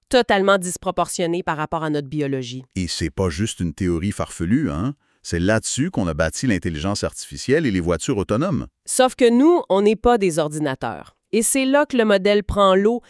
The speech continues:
Speaker 1: puis que la psychologie écologique fait son entrée.
Speaker 2: Oui. Et la faille majeure du modèle de mort a été repérée par un chercheur nommé James G. Gibson.
Speaker 1: Le père de la perception directe ?
Speaker 2: Lui-même. Gibson a regardé ses théories computationnelles et a souligné une erreur fondamentale.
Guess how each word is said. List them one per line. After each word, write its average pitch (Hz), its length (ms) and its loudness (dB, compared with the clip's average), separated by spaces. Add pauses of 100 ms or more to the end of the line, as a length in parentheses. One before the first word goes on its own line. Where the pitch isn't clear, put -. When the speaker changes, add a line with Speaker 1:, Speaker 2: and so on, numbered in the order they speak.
(180)
Speaker 1:
puis 240 120 -2
que 277 100 -2
la 269 100 6
psychologie 254 840 2
écologique 220 640 2
fait 196 160 -2
son 180 240 0
entrée. 143 400 -4 (180)
Speaker 2:
Oui. 92 380 0 (540)
Et 80 100 -6
la 82 140 0
faille 117 280 0
majeure 107 460 2
du 95 100 -2
modèle 90 300 0
de 82 80 0
mort 110 320 0
a 98 60 0
été 90 180 -4
repérée 90 380 -4
par 98 140 -8
un 80 80 -4
chercheur 131 440 -2
nommé 104 380 2 (320)
James 175 340 0
G. 110 480 -6 (200)
Gibson. 78 500 -2 (200)
Speaker 1:
Le 202 220 4
père 359 360 4
de 233 100 2
la 220 160 4
perception 262 560 0
directe ? 240 540 -4
Speaker 2:
Lui-même. 120 520 2 (760)
Gibson 156 440 2
a 147 60 2
regardé 107 360 0
ses 151 140 -2
théories 123 300 0
computationnelles 117 760 0
et 151 60 6
a 104 80 4
souligné 135 380 2
une 127 60 2
erreur 113 260 0
fondamentale. 76 640 -4